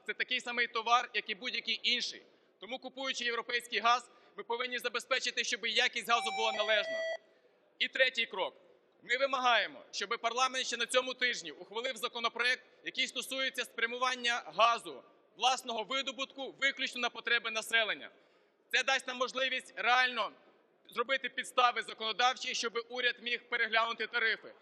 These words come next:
Ми вимагаємо від уряду перегляду тарифів і просимо підтримки всього залу для того, щоб дати людям можливість перезимувати. Політична партія "Воля" пропонує це всім нашим колегам народним депутатам і прошу підтримати.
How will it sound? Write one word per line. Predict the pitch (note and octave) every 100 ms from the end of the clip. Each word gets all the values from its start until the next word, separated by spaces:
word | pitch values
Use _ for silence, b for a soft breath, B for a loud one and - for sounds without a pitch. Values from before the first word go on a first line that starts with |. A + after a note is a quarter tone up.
| _
Ми | E3+ A3
вимагаємо | A#3+ A3+ B3 B3+ B3 A#3
від | A3+ -
уряду | B3 A#3 G3+ G3+
перегляду | A3 A#3 A3+ G#3
тарифів | G3+ G#3 B3+ C4 C4 - b _
і | F3+
просимо | - A#3 B3+ B3 A#3+
підтримки | - - B3 B3 A3+
всього | - A#3+ B3+ C4
залу | A#3 G#3 G3
для | F3+ A3
того, | A#3 A#3
щоб | A3 F#3+
дати | F#3+ A#3 A#3+ A3+
людям | B3 A#3+
можливість | G#3+ F#3 G#3+ G#3+
перезимувати. | A3 G3+ G#3 G#3 G3+ F3 - - b b b
Політична | - G3+ C4+ B3+ B3
партія | B3 A#3+ A3+ A3+
"Воля" | A#3 A3
пропонує | A#3 A3+ B3 A#3+ A3
це | A3
всім | - C4+ C4
нашим | A#3 A3+ G#3
колегам | A3 A#3 G#3+ G3+
народним | A3 G#3+ G3+
депутатам | G3 G#3 B3 B3+ B3+ B3
і | G3+
прошу | A#3+ A3+ A3+
підтримати. | G#3+ G3+ G3+ D3 A#2+